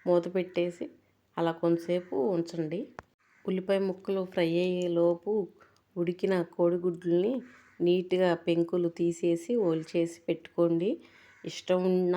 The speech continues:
వాళ్ళు ఆయిల్లో ఫస్ట్ ఉల్లిపాయ ముక్కలు వేసే ముందు ఫ్రై చేసుకోండి కోడిగుడ్లని. నేనైతే చేయట్లేదండి, మా ఇంట్లో అలా తినరు. మీకు ఇష్టమైతే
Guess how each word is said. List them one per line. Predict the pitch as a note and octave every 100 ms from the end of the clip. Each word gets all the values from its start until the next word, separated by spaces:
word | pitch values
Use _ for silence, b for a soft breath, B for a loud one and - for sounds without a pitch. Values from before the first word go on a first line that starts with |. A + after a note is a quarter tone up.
| F3+
వాళ్ళు | E3+ F3 F#3 A3 E3+
ఆయిల్లో | E3+ F3+ F3+ G#3+ B3+ -
ఫస్ట్ | D#3+ - - A#3 C#4+ B B B _
ఉల్లిపాయ | F3 F#3 F3+ F#3+ F#3+
ముక్కలు | F#3 F3+
వేసే | F3 F3 F3 E3+
ముందు | F3 F#3 A#3+ G3 D#3 - _ -
ఫ్రై | F3+ F3+
చేసుకోండి | F#3+ F#3+ - F3 E3+ G3+ -
కోడిగుడ్లని. | F3 E3+ E3+ E3 E3 F3+ - b b b b _
నేనైతే | F#3+ F3+ F3 F3 F3
చేయట్లేదండి, | F#3+ F3+ E3+ - E3+ D#3+ E3 A3+ A3+
మా | F3+ E3
ఇంట్లో | E3 E3+ D#3+
అలా | D3+
తినరు. | D3 D3+ D#3 F3 D#4 - -
మీకు | G3+ F#3+ F3
ఇష్టమైతే | - F3 F3+